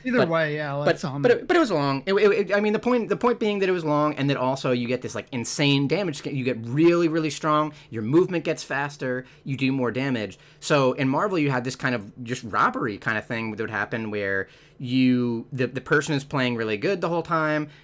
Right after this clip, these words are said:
Speaker 2: They, they just, they beat one of your characters. They beat the second one of your characters. You're on the last character, and this usually be, like, an anchor that was designed to steal the game and to work well with X Factor. So you pop X Factor, and then it could be that alone that you, like, reverse,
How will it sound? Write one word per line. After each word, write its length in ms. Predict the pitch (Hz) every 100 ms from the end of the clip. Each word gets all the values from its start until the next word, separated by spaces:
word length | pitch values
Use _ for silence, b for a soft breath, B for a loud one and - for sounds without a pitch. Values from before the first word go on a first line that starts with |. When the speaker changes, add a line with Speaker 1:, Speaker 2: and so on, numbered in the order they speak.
| B
Speaker 2:
They, 240 | 120 107
they 220 | 110 117
just, 220 | 113 - 123
they 120 | 113
beat 240 | 101 120
one 120 | 165
of 60 | 190
your 80 | 170
characters. 500 | - 156 151 160 139
They 120 | 120
beat 160 | 107 110
the 80 |
second 240 | 139 185 175
one 100 | 156
of 60 |
your 40 | 139
characters. 400 | 143 139 143 123
You're 100 | 117
on 100 | 107
the 40 |
last 300 | 107 139 143
character, 320 | - 127 123
and 80 | 107
this 120 | 107
usually 300 | 123 143 143
be, 140 | 127 123
like, 140 | 110
an 100 | 101
anchor 360 | 123 143 143 139
that 120 | 120
was 120 | 107
designed 680 | 107 107 110 107 107 107 98 B B B
to 260 | - 113 104
steal 320 | - 135 123
the 80 | 110
game 460 | 107 101 101 98 - b
and 240 | 127 110
to 80 | 107
work 240 | 113 123 120
well 140 | 104
with 160 | 101 107
X 160 | -
Factor. 400 | - 95 - 101
So 120 | -
you 80 | 107
pop 300 | - 143 151
X 220 | 120 -
Factor, 480 | - 101 101 98 95 B B
and 220 | 131 123
then 220 | 120 117 123
it 140 | 123
could 220 | - 143
be 260 | 123 123 110
that 320 | 98 104 110
alone 400 | 110 104 95 87
that 120 | 95
you, 300 | 113 107 117
like, 260 | 110 101 -
reverse, 640 | 110 101 107 98 - -